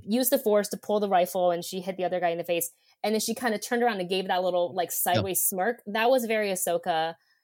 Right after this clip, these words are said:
Speaker 1: Appreciated her putting that in there. I was like, "Okay, that, I could see the animation Ahsoka doing that."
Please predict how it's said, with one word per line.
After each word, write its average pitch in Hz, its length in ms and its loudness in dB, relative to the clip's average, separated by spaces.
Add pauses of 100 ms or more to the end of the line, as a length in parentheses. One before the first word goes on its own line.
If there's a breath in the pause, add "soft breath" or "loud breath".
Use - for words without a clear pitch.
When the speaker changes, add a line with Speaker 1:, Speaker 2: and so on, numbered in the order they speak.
(320)
Speaker 1:
Appreciated 190 760 2
her 180 180 0
putting 170 320 -2
that 151 160 -6
in 151 120 -10
there. 139 220 -6
I 78 60 -4
was - 180 -6
like, 170 300 -4
"Okay, 185 240 -4
that, 185 240 0
I 190 80 0
could 190 180 -2
see 233 680 2
the 190 180 -4
animation 180 420 -2
Ahsoka 156 320 -4
doing 151 240 -8
that." 147 300 -12